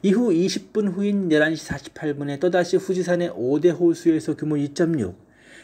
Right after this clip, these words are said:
같은 날 저녁 여덟 시 사십삼 분에도 규모 이 점 오의 지진이 발생했으며, 후지산에서 구월 일 일 하루 동안에만 세 번의 지진이 발생했습니다.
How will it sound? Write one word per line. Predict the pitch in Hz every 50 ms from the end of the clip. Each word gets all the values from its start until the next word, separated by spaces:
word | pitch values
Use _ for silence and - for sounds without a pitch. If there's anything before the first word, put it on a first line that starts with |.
| _
같은 | - - - - 208 214
날 | 208 202 196 196 196 185
저녁 | 185 170 160 170 165 151 -
여덟 | 120 135 147
시 | 151 - - 160
사십삼 | - - 131 - - - - - 170 160 156
분에도 | 147 151 147 147 147 202 196
규모 | 202 190 185 185 170
이 | 147 147 143 -
점 | - 175 160 151 151
오의 | 147 147 151 151
지진이 | - 151 131 131 147 139
발생했으며, | - 123 117 - - 135 135 120 - 190 175 120 95 92 113 156 180 - - - - - - - - - - _ _
후지산에서 | - - - - 220 - 220 220 185 190 196 190 185 180 175 - - 190 180 180 185
구월 | - - - 147 151 156 165 165 165 156 - 151
일 | 160 160 156 156
일 | 165 165
하루 | 160 - - - 185 190 180 185 -
동안에만 | - 165 156 151 147 139 139 139 156 170 175 180
세 | 175 - - 190 190 190
번의 | 190 190 185 190 180 160
지진이 | 175 156 160 170 165
발생했습니다. | 156 151 135 - - 151 147 131 - - 147 160 165 139 92 95 98 147 208